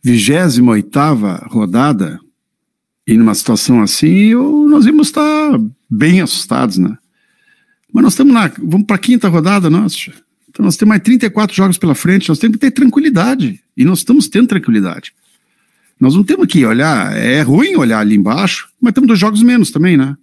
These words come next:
Que os outros. Também tem que lembrar disso. E, e, ou seja, nós temos que lembrar que nós temos trinta e quatro jogos pela frente e temos todis-, todas as condições de, de,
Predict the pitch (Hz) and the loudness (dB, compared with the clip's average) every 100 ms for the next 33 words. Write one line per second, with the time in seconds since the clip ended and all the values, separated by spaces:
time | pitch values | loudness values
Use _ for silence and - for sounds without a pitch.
0 | _ 120 104 135 - - _ _ - 110 | _ -4 -2 -2 -4 -12 _ _ -4 -2
1 | 123 165 196 202 175 143 185 - - _ | 0 0 0 0 0 0 -2 -4 -14 _
2 | _ _ _ _ _ _ - 135 107 104 | _ _ _ _ _ _ -2 2 2 4
3 | 101 98 - 104 95 92 87 87 - - | 2 0 0 0 2 2 2 0 -2 -2
4 | 92 92 135 98 95 143 147 - 160 143 | -2 -2 -2 -2 -2 -2 0 0 2 2
5 | 110 135 196 190 208 - 175 156 135 131 | 0 -2 -2 0 0 0 0 0 0 -2
6 | - 131 - 127 - 110 110 101 143 160 | -2 -4 -2 -6 -2 -2 -2 -2 -2 -2
7 | - 170 233 - - _ _ _ _ _ | 0 0 0 -2 -10 _ _ _ _ _
8 | _ _ _ - 143 175 196 202 - - | _ _ _ -4 0 2 2 2 -2 -6
9 | - 214 165 220 226 - - 240 285 143 | -2 0 2 0 0 -8 -4 -2 0 0
10 | 113 - 131 101 139 170 208 98 113 107 | -2 -2 -2 0 0 2 2 0 -4 -2
11 | 107 101 107 120 101 - | 0 0 -2 -2 -2 -6